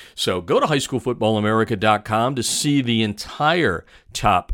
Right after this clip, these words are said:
three hundred. Uh, we're not gonna read the, uh, three hundred names to you here. We encourage you to go to that. We will take a look at the, the top twenty-five. Um, California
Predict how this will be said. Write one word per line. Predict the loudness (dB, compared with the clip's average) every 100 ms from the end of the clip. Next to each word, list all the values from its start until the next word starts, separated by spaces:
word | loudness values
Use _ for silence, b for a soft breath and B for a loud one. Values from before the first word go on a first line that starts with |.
| -8
three | -8 -2 -2
hundred. | -2 -2 -2 -2 -2 -4 B B
Uh, | 2
we're | 6
not | 6
gonna | 6 6
read | 6 4 4
the, | 2 4 4
uh, |
three | 2 2
hundred | 2 2 2
names | 2 0 -2
to | -6
you | -4 -2
here. | 0 2 4
We | 4 2
encourage | 0 0 0 0
you | -2
to | -2
go | 0 0
to | 0
that. | -2 0
We | 2
will | 2
take | 2 0
a | 2
look | 0 0
at |
the, | -6 -10 B B
the | -12
top | 0 2 2
twenty-five. | 0 -4 -2 -2 0 2 2 2 0 -2
Um, | -2 0 0 -4
California | -2 0 0 -2 -2 0 -2